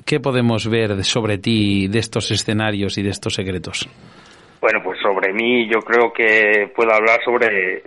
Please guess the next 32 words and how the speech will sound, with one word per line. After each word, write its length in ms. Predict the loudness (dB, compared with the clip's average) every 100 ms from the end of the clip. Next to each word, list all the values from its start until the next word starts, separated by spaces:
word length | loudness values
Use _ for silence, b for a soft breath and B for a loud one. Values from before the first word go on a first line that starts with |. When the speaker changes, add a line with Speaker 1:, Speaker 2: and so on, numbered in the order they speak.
| -4
Speaker 2:
sobre 260 | -2 0
cada 220 | 0 0 2
uno 180 | 0
de 100 | 0
nosotros. 480 | -2 -2 -2 -2 -6 -8 B B B B -4
Lo 120 | 0
bueno 280 | 2 0 -2
que 80 | -2
ha 40 |
hecho 140 | 0
Francisco 800 | 0 0 0 -2 0 2 2 0
<clears throat> 440 | 0 2 0 -4 -2
es 140 | -2
que 120 | 0
nos 160 | 0 0
ha 100 | 2
dado 140 | 4 4
a 40 |
escoger, 560 | 2 0 0 2 0 -2 -16 _ _ b b b _
pues, 240 | -6 -4 -2
una 200 | 0 0
técnica 480 | 0 -2 0 0 2
que 180 | 0 0
cada 240 | 2 2
uno 220 | 2 0
de 100 | 0
nosotros, 540 | 0 0 0 2 2 0 -2
mm, 600 | -2 0 0 0 -2 -2 -6 B B B -4
nos 220 | 0 2
gusta, 600 | 2 2 2 2 4 2
no, 360 | 2 2 2 0 0
dominamos 640 | 0 0 2 2 2 2